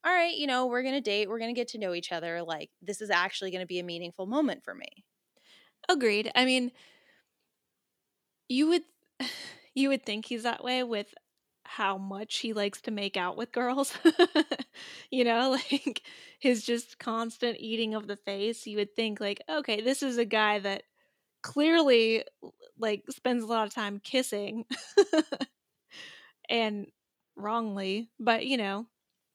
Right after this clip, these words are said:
Speaker 2: there's that. Yeah, I just never really thought Bren-, I almost said Brenda, Brandon was the type to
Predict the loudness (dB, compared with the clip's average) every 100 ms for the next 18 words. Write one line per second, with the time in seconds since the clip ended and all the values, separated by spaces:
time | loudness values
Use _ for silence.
0 | _ _ _ _ -20 -6 -4 0 0 0
1 | 0 2 4 4 2 0 -2 0 0 0
2 | -2 -2 -2 -4 -4 -6 -6 -10 -18 -20
3 | _ _ -12 -12 -14 -12 -10 -8 -8 -12
4 | -20 -20 _ 0 2 2 0 -2 -4 -4
5 | -6 -4 -4 -6 -12 -12 -8 -4 -4 -4